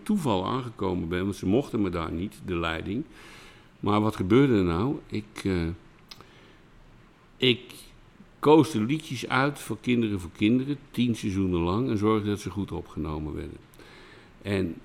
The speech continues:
ik vernieuwde dat ook. Ik zocht er niet allemaal van die, van die zeurliedjes vooruit, maar ik vroeg De Dijk en De Golden Earring. Eh, kortom, mensen die een liedje konden schrijven. En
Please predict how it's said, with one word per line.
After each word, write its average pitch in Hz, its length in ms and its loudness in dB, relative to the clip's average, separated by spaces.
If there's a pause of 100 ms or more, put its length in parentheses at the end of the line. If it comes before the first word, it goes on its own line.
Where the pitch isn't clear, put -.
(100)
ik - 180 -12
vernieuwde 107 460 8
dat 104 200 8
ook. 104 240 4
Ik 87 140 -12
zocht - 280 -10
er 73 200 -6
niet 92 260 -6
allemaal 95 220 -2
van 85 100 -2
die, 85 180 -2
van 92 120 0
die 87 100 -2
zeurliedjes 98 580 4
vooruit, 98 440 -2
maar 87 160 -4
ik - 80 -8 (100)
vroeg - 340 -12
De 101 180 4
Dijk 101 380 2 (160)
en 110 100 -2
De 110 80 0
Golden 117 340 8
Earring. 107 500 6 (600)
Eh, 110 200 0 (300)
kortom, 143 320 6
mensen 127 280 8
die 101 160 6
een 95 60 6
liedje 113 260 0
konden 98 300 0
schrijven. 90 600 -2
En 90 220 -2